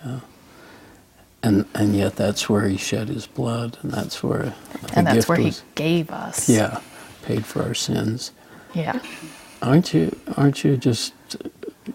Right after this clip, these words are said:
Speaker 1: can you believe you're here at this point?
Speaker 2: No.
Speaker 1: I mean, a couple of years ago, you'd have thought,
Speaker 2: A year
Speaker 1: "What?"
Speaker 2: ago, I wouldn't have believed it.
Speaker 1: <laughs> You would never have thought this, you could even be doing this.
Speaker 2: No.
Speaker 1: No.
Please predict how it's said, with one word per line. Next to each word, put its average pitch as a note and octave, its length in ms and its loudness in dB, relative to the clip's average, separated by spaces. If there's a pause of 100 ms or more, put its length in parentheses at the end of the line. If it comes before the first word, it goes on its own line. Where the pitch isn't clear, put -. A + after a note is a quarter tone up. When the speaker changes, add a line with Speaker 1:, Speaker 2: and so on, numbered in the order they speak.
(140)
Speaker 1:
can C3+ 160 10
you C3+ 100 10
believe D3 320 10
you're C3+ 140 8
here C3 280 6
at C3 120 4
this C3+ 180 2
point? B2 560 2 (360)
Speaker 2:
No. F3 300 -2
Speaker 1:
I C#3 100 4
mean, A#2+ 220 2
a - 80 0
couple B2+ 260 2
of A#2+ 60 6
years A#2+ 260 6
ago, A2+ 260 6
you'd A2 200 4
have G#2+ 120 0
thought, A#2 300 6
Speaker 2:
A - 40 2
year F#3+ 240 8
Speaker 1:
"What?" D3 120 10
Speaker 2:
ago, C#3 220 6 (320)
I D3+ 140 2
wouldn't C3+ 340 0
have - 260 8
believed - 320 2
it. - 320 0
Speaker 1:
<laughs> - 60 -14 (720)
You A#2 160 8
would G#2 140 4
never G#2 280 2
have A2 140 0
thought G#2 300 2
this, - 300 -4 (160)
you - 240 0
could A2 220 -2
even G2+ 280 0
be - 120 -10
doing G#2 320 0
this. A2 320 -8
Speaker 2:
No. - 320 -2 (560)
Speaker 1:
No. - 80 -8